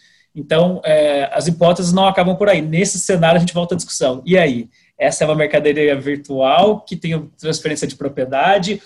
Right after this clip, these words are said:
ou o fato dela ser utilizada apenas dentro do jogo não, não tran-, transforma ela em uma mercadoria tributável pelo I C M S? É o tipo de discussão que a gente pode vir a, vir a ter, porque são muitos os tipos de plataforma que hoje permitem esse tipo de compra in-app.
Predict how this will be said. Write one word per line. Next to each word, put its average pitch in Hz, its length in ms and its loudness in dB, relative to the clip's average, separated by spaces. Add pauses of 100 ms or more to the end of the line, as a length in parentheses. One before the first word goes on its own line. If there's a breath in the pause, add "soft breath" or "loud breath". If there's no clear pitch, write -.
(160 loud breath)
ou 160 100 0
o 160 40 -8
fato 160 240 -2
dela 151 180 4
ser 160 160 -2
utilizada 151 460 0
apenas 151 320 -2
dentro 139 200 -8
do 127 140 -10
jogo 170 460 -2
não, 165 240 -2
não 156 300 -8
tran-, 156 280 -14 (140)
transforma 143 480 -4
ela 135 180 -4
em - 20 -8
uma 139 140 -6
mercadoria 135 800 -6 (300 soft breath)
tributável 147 540 -4
pelo 139 160 -2
I 131 40 -4
C - 140 -6
M 131 160 -8
S? 156 380 -4 (380 soft breath)
É - 40 -8
o 131 40 -6
tipo - 220 -14
de 151 140 -10
discussão 143 600 -6
que 156 100 -8
a 147 40 -2
gente 143 400 -10
pode 165 320 0
vir 151 160 -2
a, 131 200 -2 (140)
vir 135 240 -4
a 131 80 -2
ter, 147 440 -4 (280 soft breath)
porque - 180 -12
são 151 200 -4
muitos 170 400 -4
os 165 100 -6
tipos 156 240 -12
de 139 60 -10
plataforma 135 500 -6
que 147 120 -10
hoje 143 160 -6
permitem 131 520 -8
esse 131 140 -12
tipo - 220 -18
de 120 100 -16
compra 131 380 -10
in-app. 131 580 -10